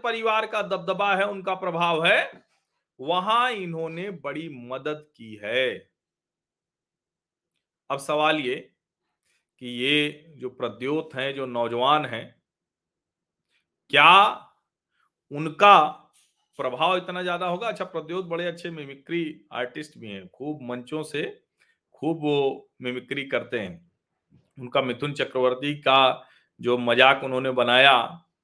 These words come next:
कि बंगाल में वो जीत नहीं पाया, वो आया था, और बड़ा अच्छा बोलते हैं वो, आप सुनेंगे उनको तो अच्छा लगेगा। तो उनकी रैलियों में भीड़ भी होती है। एक तो राज परिवार का मसला है, तो हर जगह राज परिवार के लोगों को सुनने भीड़ आती है, और दूसरा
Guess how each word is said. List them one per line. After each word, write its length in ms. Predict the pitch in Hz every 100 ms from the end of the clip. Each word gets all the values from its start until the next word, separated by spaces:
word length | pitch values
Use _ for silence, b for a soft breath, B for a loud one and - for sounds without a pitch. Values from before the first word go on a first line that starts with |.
| _ -
कि 100 | 120
बंगाल 440 | 113 123 123 131
में 80 | 131
वो 100 | 127
जीत 280 | 117 120 135
नहीं 140 | 131 123
पाया, 340 | 117 117 120
वो 200 | 117 117
आया 240 | 113 120 120
था, 280 | 117 113 110
और 180 | 110
बड़ा 200 | 110 131 131
अच्छा 240 | - 156
बोलते 320 | 123 101 107
हैं 60 | 101
वो, 140 | 98
आप 100 | 104
सुनेंगे 400 | - 127 127 139
उनको 240 | 131 127 135
तो 120 | 123
अच्छा 220 | 110 123
लगेगा। 340 | 117 104 - - _ _ _ _ _ _ _ _ _ 120
तो 100 | 120 -
उनकी 180 | 123 120
रैलियों 320 | 127 127 139
में 140 | 147 120
भीड़ 200 | 123 156
भी 80 | 160
होती 260 | 156 156
है। 60 | 147
एक 80 | 139
तो 80 | 123
राज 260 | 131 147
परिवार 360 | 147 147 151 151
का 140 | 151
मसला 300 | 151 147 151
है, 100 | 151
तो 100 | 156
हर 180 | 135 139
जगह 200 | 151 151
राज 240 | 147 143 -
परिवार 380 | 139 143 143
के 120 | 151 143
लोगों 180 | 139
को 80 | 139
सुनने 280 | - 135 135
भीड़ 220 | 123 123
आती 240 | 127 - 127
है, 80 | - _ _ _ _ _ _ 131
और 140 | 131
दूसरा 340 | 135 131 202